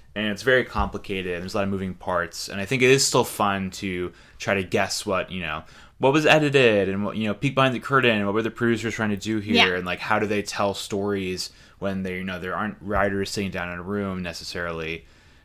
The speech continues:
Speaker 1: writing
Speaker 2: Mm-hmm.
Speaker 1: scripts, but there are, you know, people who are writing a narrative
Speaker 2: Yeah.
Speaker 1: through editing and, you know, through m-, emotional manipulation, like, basically the Unreal side of it.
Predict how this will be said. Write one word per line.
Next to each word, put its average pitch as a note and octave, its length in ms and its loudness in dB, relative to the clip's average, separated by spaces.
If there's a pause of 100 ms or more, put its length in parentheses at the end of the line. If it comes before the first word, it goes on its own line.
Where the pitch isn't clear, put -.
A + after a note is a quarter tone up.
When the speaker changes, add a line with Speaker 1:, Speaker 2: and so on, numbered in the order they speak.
Speaker 1:
writing G2+ 220 4
Speaker 2:
Mm-hmm. A#3+ 160 4
Speaker 1:
scripts, D3+ 380 8
but G#2 200 2
there G#2 120 2
are, G2 320 4
you F#2+ 100 -4
know, E2+ 40 -8
people G2 280 -10
who G2 60 -2
are F#2 80 -4
writing E2+ 720 -4
a E2+ 100 -10
narrative E2+ 840 -4
Speaker 2:
Yeah. A3 240 2
Speaker 1:
through A#2+ 100 -4
editing E2+ 540 -4
and, E2 200 -10
you F2 100 -8
know, D#2 60 -10
through F#2 180 -10
m-, E2+ 280 -10
emotional F#2 380 -6
manipulation, E2 720 -8
like, A2+ 220 -6
basically C#3 280 4
the A2 120 2
Unreal G2+ 400 0
side D2+ 320 -6
of C#2+ 80 -12
it. C2 260 -8